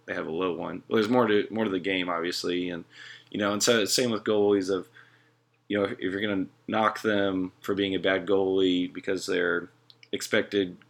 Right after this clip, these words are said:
goals allowed or expected saves is, is not the right number, you, you, you're missing the point. So,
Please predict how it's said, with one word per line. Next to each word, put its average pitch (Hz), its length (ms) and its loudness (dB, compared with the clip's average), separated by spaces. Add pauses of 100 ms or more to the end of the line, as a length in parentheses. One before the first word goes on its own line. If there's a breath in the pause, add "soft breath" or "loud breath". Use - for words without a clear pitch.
(100)
goals 95 320 2
allowed 92 400 4
or 90 80 2
expected 98 420 -4
saves 90 440 0
is, 87 240 -6 (160)
is 85 180 -4
not 92 220 -2
the 92 100 -4
right 87 160 0
number, 87 360 -2
you, 80 280 -8 (100)
you, 95 240 -6
you're 101 140 -2
missing 101 300 -2
the 80 80 -8
point. 85 400 -8
So, 101 340 2